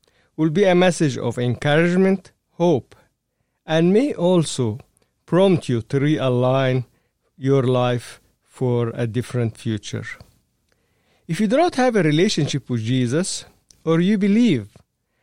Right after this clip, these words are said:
but you are struggling in your relationship with Him, I hope this message will motivate you to put your full trust in Jesus and live with the encouragement and hope that only Jesus can give.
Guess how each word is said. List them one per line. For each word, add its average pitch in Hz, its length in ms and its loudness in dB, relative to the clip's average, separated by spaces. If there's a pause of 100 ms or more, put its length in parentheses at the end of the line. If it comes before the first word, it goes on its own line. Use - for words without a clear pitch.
(160)
but 147 280 -4
you 156 100 0
are 156 220 -2
struggling 170 500 2
in 131 220 0
your 131 160 2
relationship 131 800 -2
with 110 160 -4
Him, 135 360 0 (1040)
I 170 120 2
hope 269 240 2
this 240 240 -4
message 151 500 0
will 151 300 2
motivate 160 720 2
you 110 260 -2 (480)
to 131 120 -6
put 208 280 0
your 147 180 2
full 262 280 -2
trust 196 480 0
in 165 180 2
Jesus 107 640 -4 (400)
and 127 280 0
live 156 280 4
with 143 220 0
the 131 140 0
encouragement 165 760 0
and 131 220 -2
hope 151 400 0 (500)
that 123 320 -4
only 151 400 2
Jesus 123 640 0 (160)
can 113 220 -2
give. 101 420 -10